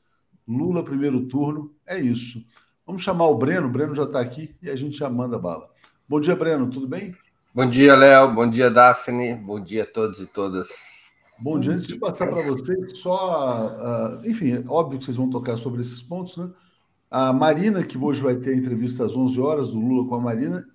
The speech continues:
Speaker 1: e muitas pesquisas que vêm já com essa expectativa. Haverá voto útil vinte dias para as eleições presidenciais. Então, deixo aí uma saudação.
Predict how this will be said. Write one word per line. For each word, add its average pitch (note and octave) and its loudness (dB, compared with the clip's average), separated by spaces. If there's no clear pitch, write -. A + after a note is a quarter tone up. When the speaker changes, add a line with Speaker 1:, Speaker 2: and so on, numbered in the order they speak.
Speaker 1:
e F#3 -8
muitas A3+ -2
pesquisas E3 -6
que D3+ -14
vêm E3 -8
já E3 -4
com F3 -6
essa E3+ -8
expectativa. C#3+ -4
Haverá D3+ 2
voto D3+ -4
útil F3+ -6
vinte F3+ -10
dias - -10
para C3+ -2
as C3 -2
eleições B2 -4
presidenciais. A#2+ -4
Então, D#3 -4
deixo D3 -2
aí C3+ 0
uma C3 2
saudação. C3 -2